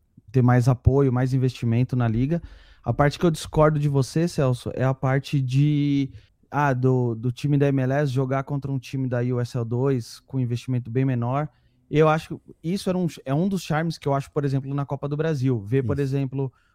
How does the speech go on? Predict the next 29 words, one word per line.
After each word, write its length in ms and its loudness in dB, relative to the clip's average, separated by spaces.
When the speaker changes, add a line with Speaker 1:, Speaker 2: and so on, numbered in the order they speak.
Speaker 1:
um 80 -2
time 320 0
grande 520 0
indo 260 0
num 180 0
local, 300 -4
por 140 -6
exemplo, 300 -4
a 80 -2
M 140 -2
L 140 -2
S, 180 -6
que, 300 -10
o 80 -10
soccer, 440 -4
né, 220 -2
que 180 -8
tá 220 -4
em 120 -2
expansão 480 -4
nos 100 -4
Estados 180 -6
Unidos, 220 -2
que 100 -10
eles 120 -8
querem, 420 -4
é, 120 -2
atrair 420 0
mais, 500 -4